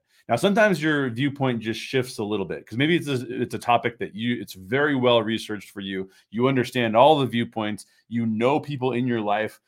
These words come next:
who have those alternative viewpoints, and you put those into a story, and it makes a lot of sense. But there will still be mindset changes, 'cause you will find a character in your story who's trying to do one thing,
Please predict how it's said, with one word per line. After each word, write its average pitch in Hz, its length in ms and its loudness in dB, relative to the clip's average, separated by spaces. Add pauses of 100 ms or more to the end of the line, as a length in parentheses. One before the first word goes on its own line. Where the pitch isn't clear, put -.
(140)
who 123 140 -4
have 123 180 2
those 117 180 0
alternative 117 640 -4
viewpoints, 104 540 -6
and 101 120 -10
you 98 80 -6
put - 240 -12
those 120 200 0
into 107 260 -2
a 95 40 -2
story, 95 360 -4
and 87 100 -8
it 87 80 -18
makes 101 240 -8
a 101 40 -6
lot 92 120 0
of 90 80 -10
sense. 90 280 -12 (360)
But 127 160 2 (160)
there 156 220 6
will 160 180 4
still 196 420 4
be 175 260 2
mindset 156 680 0
changes, 95 640 -4
'cause 107 240 -4
you 147 100 0
will 175 160 8
find 160 260 4
a - 60 0
character 127 640 -2 (920)
in 147 200 0
your 147 160 2
story 139 400 2
who's 113 180 -2
trying 147 280 0
to 131 100 -4
do 131 120 2
one 131 300 0
thing, 90 340 -6